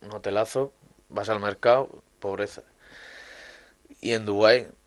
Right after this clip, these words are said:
es lo mismo, tienes en Dubái lo que es la ciudad, no hay, no hay aceras, no hay calles, son autopistas en medio de la ciudad, tienes rascacielos enormes, no hay gente por la calle, es todo por centros comerciales, por debajo del suelo. Y de repente vas a otro sitio que es la Dubái vieja, ¿no?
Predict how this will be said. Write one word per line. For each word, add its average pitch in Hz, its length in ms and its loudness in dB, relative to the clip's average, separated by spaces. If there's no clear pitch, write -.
es 107 220 -6
lo 104 100 -6
mismo, 104 420 -8
tienes 104 400 -4
en 107 140 -6
Dubái 107 260 6
lo 104 80 0
que 104 60 -2
es 104 60 -2
la 107 120 2
ciudad, 110 480 2
no 113 260 -4
hay, 113 220 -2
no 110 140 -6
hay 113 60 2
aceras, 107 420 2
no 107 80 -4
hay 110 80 -2
calles, 117 440 0
son 113 140 -4
autopistas 110 640 -4
en 104 80 -8
medio 107 160 -2
de 101 60 0
la 98 100 0
ciudad, 113 320 2
tienes 117 300 -4
rascacielos 110 800 2
enormes, 104 680 -2
no 120 200 -2
hay 117 140 0
gente 123 340 -4
por 101 160 -2
la 95 120 2
calle, 131 280 4
es 107 120 -6
todo 117 280 4
por 104 360 2
centros 113 300 -6
comerciales, 117 540 0
por 104 180 -2
debajo 107 240 0
del 98 80 -6
suelo. 127 400 -2
Y 131 60 0
de 117 120 6
repente 131 380 6
vas 139 200 12
a 139 40 4
otro 143 160 2
sitio 143 340 0
que 117 100 0
es 117 100 0
la 117 140 6
Dubái 107 320 4
vieja, 101 420 -2
¿no? 113 160 -10